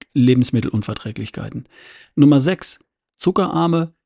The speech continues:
Diät- oder Zero-Getränke wegen der künstlichen Süßstoffe. Nummer sieben, fettarme Milchprodukte, weil entweder entfernt oder abgetötet wurde,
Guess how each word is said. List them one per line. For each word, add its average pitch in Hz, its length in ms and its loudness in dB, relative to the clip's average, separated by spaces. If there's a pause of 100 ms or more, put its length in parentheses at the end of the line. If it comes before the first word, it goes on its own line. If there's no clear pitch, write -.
(140)
Diät- 143 460 0
oder 117 180 0
Zero-Getränke 117 880 0
wegen 135 320 4
der 151 120 0
künstlichen 139 480 0
Süßstoffe. - 580 -8 (640)
Nummer 131 260 6
sieben, 135 400 0 (200)
fettarme 147 500 0
Milchprodukte, 123 680 -2 (280)
weil 120 180 0
entweder 123 320 2
entfernt 147 500 2
oder 139 220 0
abgetötet 120 560 0
wurde, 120 340 0